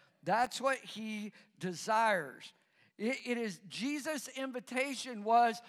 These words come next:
"Walk with me." And as you walk with me, you're going to get to know me.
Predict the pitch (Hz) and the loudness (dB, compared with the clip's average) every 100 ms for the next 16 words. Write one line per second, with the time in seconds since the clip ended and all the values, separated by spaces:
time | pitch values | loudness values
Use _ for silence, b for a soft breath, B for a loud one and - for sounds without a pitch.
0 | 175 175 170 233 285 302 302 302 - 233 | -18 -10 2 8 10 10 8 2 -12 0
1 | 262 262 254 262 285 247 131 - b b | 4 4 2 -4 -4 -4 -6 -12 b b
2 | b - 240 233 226 262 302 330 294 226 | b -4 -2 0 2 4 4 4 0 -4
3 | 302 302 240 254 294 311 311 247 294 277 | -2 -2 0 4 6 4 2 -4 -2 -2
4 | 226 285 294 226 247 240 247 277 269 214 | -4 -8 -6 -4 -2 -2 0 0 0 -6
5 | 226 262 - 233 220 226 262 285 302 269 | -4 -4 -2 -6 -6 0 6 8 6 2
6 | 233 208 | -4 -6